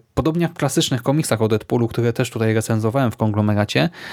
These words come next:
e, nagle ni z tego, ni z owego zaczyna się takie smętne pitu-pitu o tym, czy Wade ma złote serduszko, czy nie, czy jest superbohaterem, czy nie, czy postąpi dobrze, czy nie. I tak, to było w komiksach, tak więc można powiedzieć, że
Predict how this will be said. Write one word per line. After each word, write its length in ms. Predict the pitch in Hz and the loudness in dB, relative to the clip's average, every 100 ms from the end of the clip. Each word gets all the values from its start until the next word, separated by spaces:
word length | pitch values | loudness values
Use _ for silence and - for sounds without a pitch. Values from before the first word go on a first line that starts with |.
| - - - - | -12 -12 -14 -6
e, 320 | 117 113 117 | -2 0 0
nagle 1080 | 117 120 117 139 139 139 131 127 127 123 123 | 0 0 0 -2 -2 -2 0 0 0 0 0
ni 160 | 120 123 | 0 -2
z 100 | - | -2
tego, 280 | 127 117 123 | -2 0 0
ni 120 | 120 | 0
z 100 | 120 | -2
owego 440 | 113 113 113 120 | -2 -2 0 0
zaczyna 360 | 110 110 123 117 | 0 -2 -2 -2
się 120 | - | -2
takie 240 | 123 - | -4 -4
smętne 460 | 117 - 113 - 120 | -4 -2 -2 0 -2
pitu-pitu 680 | 120 120 117 - 120 - 113 | -2 -2 -2 0 -2 2 0
o 80 | |
tym, 200 | 113 120 | 2 0
czy 160 | 113 117 | 0 0
Wade 320 | 113 117 117 | 2 0 0
ma 260 | 120 117 117 | 2 2 2
złote 320 | 117 117 127 | 0 0 0
serduszko, 640 | 120 120 117 120 - 127 | 0 0 0 -2 0 -2
czy 160 | 120 123 | 0 0
nie, 260 | 120 120 123 | 0 0 0
czy 160 | 120 | 0
jest 200 | 117 113 | 0 0
superbohaterem, 960 | - 120 123 120 117 120 123 123 123 120 | -4 0 0 0 -2 -2 0 0 0 -2
czy 160 | - | -2
nie, 340 | 123 120 120 131 - - | 0 0 0 -2 -6 -10
czy 120 | - 120 | -6 -2
postąpi 520 | 131 - 135 120 131 | -2 0 -2 0 -2
dobrze, 400 | 127 127 131 131 | 0 0 0 -2
czy 140 | - | 0
nie. 280 | 127 123 160 - _ _ _ _ _ _ _ | 0 2 0 -2 _ _ _ _ _ _ _
I 100 | - | -4
tak, 180 | 127 165 | 0 0
to 120 | 170 | 2
było 180 | 160 180 | 2 2
w 80 | 165 | 0
komiksach, 500 | - 160 147 - - | 0 2 0 -2 -4
tak 160 | 127 - | -2 0
więc 160 | 127 | -2
można 260 | 139 - 127 | -2 0 2
powiedzieć, 360 | 127 127 131 | 2 2 2
że 160 | 131 | 0